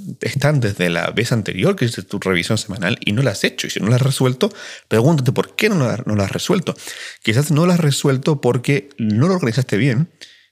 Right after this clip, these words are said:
y durante toda la semana no viste la acción anotada en tu sistema. Eso significa que tu sistema en algún punto no está funcionando correctamente.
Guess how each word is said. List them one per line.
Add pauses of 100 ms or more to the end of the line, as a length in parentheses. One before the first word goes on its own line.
(360)
y
durante
toda
la
semana
no
viste
la
acción
anotada
en
tu
sistema. (100)
Eso
significa
que
tu
sistema
en
algún
punto
no
está
funcionando
correctamente.